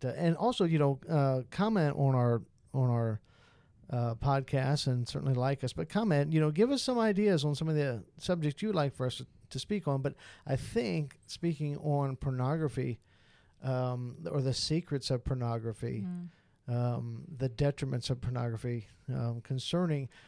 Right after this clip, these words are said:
Speaker 1: husband, wife, children, um, even, even those that are in the churches, that, I mean, it, it affects, it, l-, if you're breathing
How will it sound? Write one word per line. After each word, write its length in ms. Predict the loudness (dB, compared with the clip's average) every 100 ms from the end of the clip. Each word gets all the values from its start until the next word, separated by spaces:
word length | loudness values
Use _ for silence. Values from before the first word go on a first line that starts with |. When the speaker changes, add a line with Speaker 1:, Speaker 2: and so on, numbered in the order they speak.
| -20 -2
Speaker 1:
husband, 520 | 0 0 -2 -2 -2
wife, 440 | -2 -2 -4 -6
children, 600 | -8 -2 -2 -2 -4 -6 -10 _ -20 -20 -4
um, 560 | 0 0 0 -2 -6 -10 -18 -2
even, 520 | 2 2 2 -2 -2 -2
even 600 | -2 0 -2 -4 -6 -8 -14 -14
those 500 | -2 2 4 2 0
that 160 | -2
are 100 | -4
in 220 | -4 -4 -4
the 80 |
churches, 680 | -6 -4 -4 -4 -6 -6 -10 -18 -20 -20 -20 -16
that, 400 | -10 -2 -2 -2 -4
I 40 |
mean, 120 | -4 -4
it, 180 | -8 -2
it 160 | 2 4
affects, 720 | 2 0 4 4 4 -2 -4
it, 140 | -4 -2
l-, 100 | -2
if 200 | -2 -2
you're 160 | -2 -2
breathing 760 | 0 2 4 4 2 0 -2